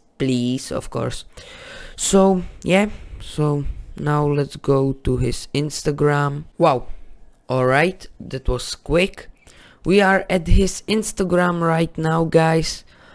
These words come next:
Here it is, okay? Jamie Ajus eighteen. Oh my god.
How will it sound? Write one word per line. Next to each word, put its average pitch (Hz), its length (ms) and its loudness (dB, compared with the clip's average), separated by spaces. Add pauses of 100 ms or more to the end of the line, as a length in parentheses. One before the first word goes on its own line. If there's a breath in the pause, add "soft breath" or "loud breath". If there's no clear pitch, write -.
Here 160 340 4
it 156 160 -2
is, 127 340 2
okay? 156 640 2
Jamie 185 800 2 (160)
Ajus 170 880 2
eighteen. 156 880 0 (1200 soft breath)
Oh 147 320 6
my 143 320 2
god. 135 720 2